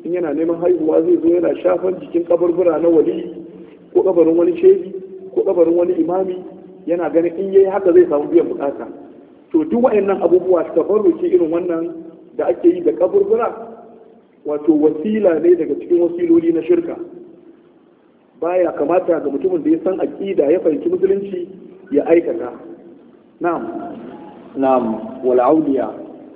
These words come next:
Speaker 1: Da kuma kaburbura na waliyai.
Speaker 2: Na'am. Wa nafyul ibada an kulli man siwa Allah.
Speaker 1: Da kuma kore ibada daga duk wanda ba Allah ba.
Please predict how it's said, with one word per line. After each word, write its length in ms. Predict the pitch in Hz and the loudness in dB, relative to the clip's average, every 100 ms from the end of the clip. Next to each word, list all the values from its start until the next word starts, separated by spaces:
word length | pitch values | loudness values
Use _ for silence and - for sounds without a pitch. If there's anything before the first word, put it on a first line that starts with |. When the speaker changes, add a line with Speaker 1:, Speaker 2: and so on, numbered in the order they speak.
| - - 143 | -20 -8 -2
Speaker 1:
Da 60 | |
kuma 360 | 143 196 196 185 185 | 0 0 0 -2 0
kaburbura 520 | 190 185 175 196 160 | 0 2 4 4 4
na 80 | 143 | 2
waliyai. 560 | 160 135 113 131 131 - - - 117 | 4 2 2 -2 -2 -8 -16 -18 -18
Speaker 2:
Na'am. 180 | 110 104 - - - | -16 -18 -20 -20 -16
Wa 120 | 107 135 | -10 -6
nafyul 460 | 190 - 202 170 131 | -6 2 4 4 2
ibada 560 | 139 156 165 160 147 135 | 2 2 2 2 -2 -4
an 220 | 135 135 | -8 -4
kulli 260 | 175 175 151 | -2 0 0
man 180 | 135 135 | 0 -8
siwa 140 | 160 139 | -8 -6
Allah. 240 | 127 123 - - - - 147 | -4 -6 -8 -16 -20 -8 -6
Speaker 1:
Da 60 | |
kuma 220 | 147 202 202 | -2 0 0
kore 420 | 214 240 240 196 156 | 2 4 6 6 4
ibada 480 | 156 175 185 165 | 0 0 0 -2
daga 180 | 147 139 | -2 -2
duk 140 | 147 202 | -4 -4
wanda 180 | 208 160 | -2 -4
ba 140 | 139 | -4
Allah 180 | 151 147 | -6 -6
ba. 120 | 120 | -8